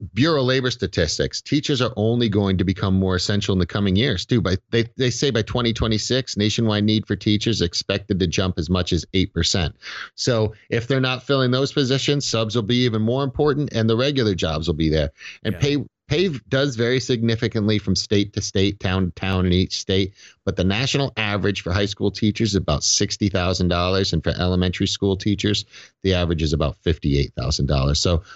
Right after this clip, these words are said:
Speaker 2: Wow.
Speaker 1: very possible good second career choice.
Speaker 2: Well, yeah, I mean, for a lot of people, uh, sixty thousand dollars a year for the last few years of their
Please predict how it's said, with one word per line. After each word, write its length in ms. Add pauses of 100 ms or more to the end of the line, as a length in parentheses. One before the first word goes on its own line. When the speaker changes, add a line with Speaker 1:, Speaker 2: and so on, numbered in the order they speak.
Speaker 2:
Wow. 220
Speaker 1:
very 380
possible 720
good 260
second 320
career 280
choice. 420 (280)
Speaker 2:
Well, 200
yeah, 220
I 100
mean, 220
for 200
a 100
lot 320
of 120
people, 580
uh, 300
sixty 420
thousand 440
dollars 420
a 60
year 460
for 160
the 120
last 340
few 180
years 360
of 60
their 160